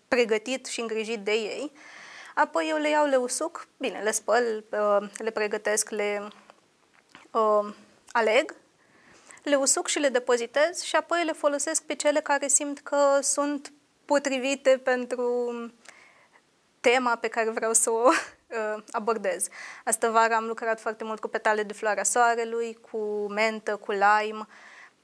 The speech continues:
um, și felii de lămâie uscate de mine. Um, acum, pe toamnă, muguri de pin. Am fost în, la un moment dat la munte și am cules muguri de pin.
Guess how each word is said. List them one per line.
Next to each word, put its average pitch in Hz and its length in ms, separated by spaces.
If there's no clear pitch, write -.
um, 208 160
și - 340
felii 226 300
de 214 100
lămâie 214 360
uscate 208 460
de 196 120
mine. 254 560
Um, 214 400
acum, 226 360
pe 233 60
toamnă, 226 420
muguri 226 360
de 202 80
pin. 240 360
Am 226 120
fost 220 240
în, 220 120
la 202 100
un 208 60
moment 208 240
dat 214 160
la 208 100
munte 214 340
și 214 100
am 226 100
cules 247 260
muguri 220 300
de 208 80
pin. 269 440